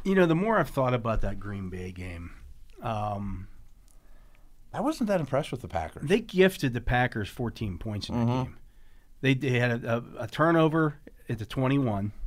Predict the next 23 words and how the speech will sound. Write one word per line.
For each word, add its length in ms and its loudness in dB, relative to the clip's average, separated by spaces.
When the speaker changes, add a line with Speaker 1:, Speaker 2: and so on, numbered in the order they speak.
Speaker 2:
Mm-hmm. 220 0
Speaker 1:
that 120 -2
the 60 -12
Packers 340 0
turned 200 0
into 200 0
a 40 -4
touchdown, 560 -8
and 140 0
they 120 6
had 540 4
the 100 -2
punt 520 4
from 180 4
their 160 4
own 160 4
twenty 540 2
or 100 -4
nineteen, 480 0
whatever 280 2
it 40 -2
was, 200 -2
twenty, 380 0